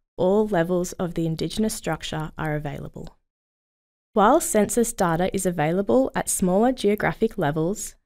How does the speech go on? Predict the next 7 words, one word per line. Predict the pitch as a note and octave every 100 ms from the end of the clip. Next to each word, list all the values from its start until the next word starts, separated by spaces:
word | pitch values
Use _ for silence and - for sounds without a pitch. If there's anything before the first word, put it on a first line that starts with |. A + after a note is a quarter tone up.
| _
the | F#3
available | E3+ E3+ E3+ A3 D4 D#4
health | G3+ E3+ -
data | - D3+ F3 -
items, | D#3 D3 G3+ C#4 - -
or | D3+
variables, | C#3+ D#3+ F3+ E3+ D#3+ - B3+ D4 -